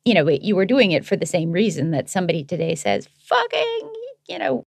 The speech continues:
again, for joy or for pain or for anger. All these emotions are,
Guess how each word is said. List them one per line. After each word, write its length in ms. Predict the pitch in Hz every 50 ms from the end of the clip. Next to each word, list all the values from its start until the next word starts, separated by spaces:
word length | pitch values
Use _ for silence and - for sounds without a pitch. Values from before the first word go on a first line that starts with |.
| - -
again, 360 | 190 202 185 240 208 170 165
for 320 | - 196 180 143 139 139 - _ _ _ -
joy 520 | - 220 220 226 220 214 220 226 220 196
or 120 | 185 175
for 240 | 165 - 196 180 -
pain 560 | - - 240 233 214 214 208 202 202 196 185
or 100 | 170 175
for 180 | - - 170 131
anger. 540 | 113 233 220 202 185 160 156 147 - 170 151 - _ _ _ - -
All 140 | 208 196 180
these 200 | 185 180 160 170
emotions 540 | 165 175 170 - - - - 160 170 160
are, 280 | 85 85 82 - - -